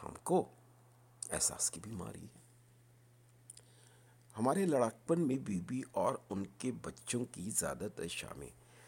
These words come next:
نانی کے گھر میں گزرا کرتی تھیں۔ ہم کیونکہ نانی کے ہی گھر میں رہتے تھے، اس لیے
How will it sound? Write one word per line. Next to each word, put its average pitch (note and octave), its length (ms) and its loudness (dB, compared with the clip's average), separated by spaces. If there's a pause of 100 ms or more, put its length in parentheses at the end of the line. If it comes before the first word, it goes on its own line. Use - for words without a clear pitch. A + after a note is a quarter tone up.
(200)
نانی F#2 360 4
کے G#2+ 200 0
گھر C#2+ 160 -4
میں D#2 180 -6 (920)
گزرا E2+ 320 2
کرتی - 320 -8
تھیں۔ - 180 -14 (1120)
ہم C3+ 120 6
کیونکہ - 360 -6 (300)
نانی F2+ 360 -2
کے - 140 -6
ہی - 420 -4
گھر A2 100 -4
میں G#2 180 -2
رہتے F2 240 -6
تھے، - 180 -14 (920)
اس - 280 2
لیے E2+ 200 -4